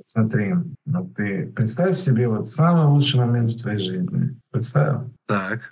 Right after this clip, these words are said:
Speaker 1: Пусть, я не знаю, ну, у-, я не знаю, что ты представил, но примерно такой общий образ сделаем, да? Пляж, у тебя кокос в руке,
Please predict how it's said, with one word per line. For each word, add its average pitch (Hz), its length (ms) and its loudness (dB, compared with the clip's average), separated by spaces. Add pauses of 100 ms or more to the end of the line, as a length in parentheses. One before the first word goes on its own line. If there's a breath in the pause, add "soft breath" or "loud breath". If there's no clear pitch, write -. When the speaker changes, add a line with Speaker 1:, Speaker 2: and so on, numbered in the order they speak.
(220)
Speaker 1:
Пусть, 139 220 4
я 117 80 2
не 110 100 2
знаю, 107 220 2
ну, 139 160 4 (280)
у-, 143 40 6
я 135 180 6
не 147 100 8
знаю, 135 220 4
что 131 220 2
ты 208 160 2
представил, 113 520 0
но 135 200 4
примерно 139 680 4
такой 123 240 0
общий 135 400 0
образ 95 320 0
сделаем, 113 440 0
да? 110 220 0 (600 loud breath)
Пляж, 98 800 0
у - 80 -8
тебя 156 360 -4
кокос 110 720 -2
в 139 80 -2
руке, - 480 -6